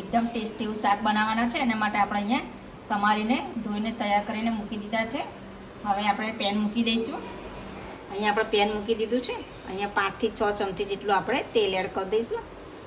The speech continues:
એકદમ નવી રીતે બનાવવાના છે શાક આપણે. તમે આ રેસીપી જરૂરથી ટ્રાય કરજો. એક ટેબલ સ્પૂન જેટલી આપણે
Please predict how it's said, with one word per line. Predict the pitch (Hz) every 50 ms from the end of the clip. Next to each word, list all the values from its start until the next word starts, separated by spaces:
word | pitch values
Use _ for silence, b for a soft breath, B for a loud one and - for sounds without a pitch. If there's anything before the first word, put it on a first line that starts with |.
| - - - - - - - - - - - - - - - - -
એકદમ | 185 - 220 233 247 247
નવી | 233 214 220 226 220
રીતે | 214 208 226 220
બનાવવાના | 208 202 202 202 208 208 208 214 220 214
છે | 226
શાક | 226 - 214 202 208 208 220 208
આપણે. | 208 247 277 440 - -
તમે | 220 214 208 208 208
આ | 208 208
રેસીપી | 196 190 - 220 214 220 214 202 208
જરૂરથી | 196 196 202 208 214 233 220
ટ્રાય | - 277 - 226 - 247
કરજો. | 233 220 220 285 349 427 - - 220
એક | 208 -
ટેબલ | - 220 202 208 208 202 -
સ્પૂન | - 214 214 208
જેટલી | 214 202 196 220 208
આપણે | 208 - 214 233